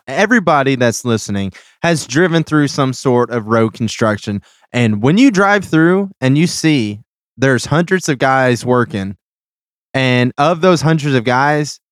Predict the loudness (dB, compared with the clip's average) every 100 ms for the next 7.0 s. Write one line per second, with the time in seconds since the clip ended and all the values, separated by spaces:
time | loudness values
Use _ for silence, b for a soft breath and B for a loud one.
0 | _ _ -6 -4 -2 0 -2 -2 -2 0
1 | 0 0 -2 -4 -6 -6 -8 -6 -4 -2
2 | -2 -2 -4 -18 _ _ _ _ _ _
3 | _ _ _ -4 -4 -8 _ _ -4 -2
4 | -2 -2 0 0 0 -2 _ _ -18 -6
5 | -2 0 0 -2 0 0 2 0 0 0
6 | 0 0 -4 -6 -6 -6 -2 -2 -2